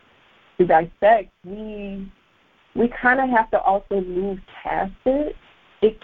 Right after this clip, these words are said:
can't be our entire existence. While,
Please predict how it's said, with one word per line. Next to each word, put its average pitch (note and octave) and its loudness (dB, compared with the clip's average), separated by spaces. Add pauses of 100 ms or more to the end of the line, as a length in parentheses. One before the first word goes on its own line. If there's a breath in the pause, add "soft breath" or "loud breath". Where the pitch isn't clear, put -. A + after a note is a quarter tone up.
can't A3 4
be G#3 0
our F3 4
entire E3 0
existence. - -4 (1040)
While, F#3 6